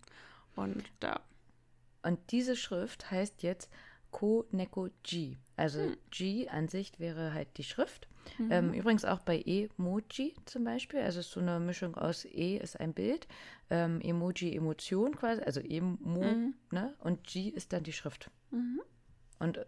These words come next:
Speaker 2: Roma Ji zum Beispiel ist halt, äh, Ji, die Schrift aus Rom.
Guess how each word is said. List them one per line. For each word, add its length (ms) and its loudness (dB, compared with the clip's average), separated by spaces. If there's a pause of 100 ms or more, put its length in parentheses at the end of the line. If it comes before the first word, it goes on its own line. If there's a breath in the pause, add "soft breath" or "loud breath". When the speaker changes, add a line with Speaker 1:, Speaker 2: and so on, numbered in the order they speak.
Speaker 2:
Roma 380 4 (100)
Ji 240 -2
zum 200 -2
Beispiel 380 -2
ist 140 -4
halt, 280 0
äh, 300 0 (280 loud breath)
Ji, 240 2
die 120 -2
Schrift 380 0
aus 220 2
Rom. 280 2